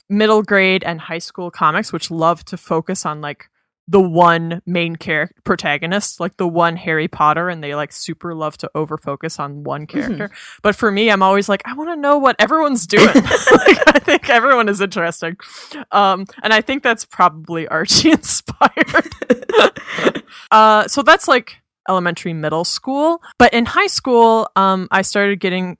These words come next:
Speaker 1: comic zines, right? So
Speaker 2: Yeah.
Speaker 1: in high school, I was in high school from two thousand three to two thousand seven. I frequented a comic shop in Minneapolis called The Source Comics and Games, which is still there. They've moved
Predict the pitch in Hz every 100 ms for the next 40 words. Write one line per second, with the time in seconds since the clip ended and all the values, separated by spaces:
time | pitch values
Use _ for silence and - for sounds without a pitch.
0 | - - 185 190 - 180 160 180 160 123
1 | - - - 147 440 403 240 165 185 190
2 | 294 - 285 247 240 - 196 196 196 190
3 | 165 - 175 170 - - _ 196 196 185
4 | 170 165 156 165 156 156 - _ _ -
5 | 156 151 151 - 139 170 254 - - -
6 | - 208 208 262 247 240 226 208 175 175
7 | 170 170 - 202 196 - 175 - 165 160
8 | 160 156 151 - 196 - - 165 160 156
9 | 165 160 160 - 185 170 233 - - -
10 | 175 180 175 160 160 156 220 - 190 175
11 | - 165 151 156 170 254 320 - 202 240
12 | 262 -